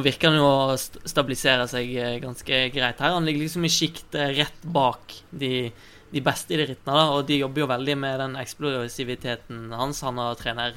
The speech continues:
Erik Kolsung, eh, så jeg tror ikke det er veldig masse som skal til før han liksom tar, får, kommer over den lille kneika som tar han opp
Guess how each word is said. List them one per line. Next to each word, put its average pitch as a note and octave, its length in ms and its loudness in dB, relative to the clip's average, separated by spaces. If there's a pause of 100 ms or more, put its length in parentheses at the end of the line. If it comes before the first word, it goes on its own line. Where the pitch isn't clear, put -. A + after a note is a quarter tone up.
(100)
Erik A#2+ 360 -8 (420)
Kolsung, E3+ 380 -4 (100)
eh, B2 460 0 (420)
så - 80 -12
jeg C#3 80 -10
tror B2+ 160 -6
ikke C#3+ 140 0
det C3 80 4
er C#3 100 -8
veldig B2 300 -2
masse D3+ 380 0 (120)
som C3 160 -6
skal C3 160 -4
til B2 240 -6
før C3 220 -2
han A#2+ 100 -4
liksom B2 320 -8
tar, B2 320 2
får, A#2+ 300 -2 (340)
kommer B2+ 220 -2
over B2 160 2
den A#2+ 160 -6
lille B2 220 -4 (420)
kneika A#2+ 420 -4
som A#2 160 -14
tar A#2+ 160 -4
han B2 160 -10
opp - 300 -14